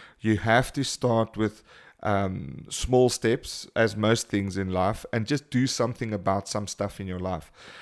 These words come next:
Once you have that button down, the next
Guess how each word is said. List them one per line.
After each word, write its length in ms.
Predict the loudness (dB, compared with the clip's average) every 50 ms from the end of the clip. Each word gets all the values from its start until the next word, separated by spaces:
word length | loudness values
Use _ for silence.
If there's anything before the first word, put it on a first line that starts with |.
| -20 -20 -20 -16 -6
Once 460 | 0 2 2 4 2 0 -2 -4 -2
you 360 | 0 0 2 2 0 -2 -4 -8 _ _ -10 -6
have 400 | -2 4 6 6 6 6 4 2
that 560 | 4 4 4 4 2 -6 -18 -18 -14 -4 2
button 420 | 2 2 2 2 0 -2 0 0
down, 520 | 0 0 2 2 2 0 0 -2 -6 -8 -12
the 200 | -10 -6 -4 -2
next 720 | -2 -2 -2 -2 -2 -2 -4 -6 -8 -10 -10 -10 _ -20